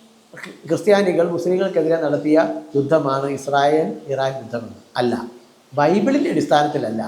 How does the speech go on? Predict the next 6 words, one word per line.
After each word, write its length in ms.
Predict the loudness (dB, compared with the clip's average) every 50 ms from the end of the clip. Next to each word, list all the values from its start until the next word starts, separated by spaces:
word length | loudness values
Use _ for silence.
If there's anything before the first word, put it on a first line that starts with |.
| -10 -14 -20 -20 -20 -20 _ _ _ -8 -2
ബൈബിളിൻ്റെ 380 | 0 2 2 4 2 4 2 0
അടിസ്ഥാനത്തിൽ 520 | 0 0 0 0 0 0 -2 -2 -2 -2 -4 -4 -8 -12 -16 -20 -20 _ _ _ _ -8
ക്രിസ്ത്യാനി 460 | -8 -8 -2 4 4 4 4 4 2 2
എന്ന് 120 | 0 0 0 -2
പറഞ്ഞാൽ 300 | -2 -4 -6 -6 -8 -10 -12 -14 -20 -20 _ -10 -4 -2
യേശുക്രിസ്തുവിൻ്റെ 680 | -2 -2 -2 -6 -8 -8 -6 -2 -2 -2 0 0 -4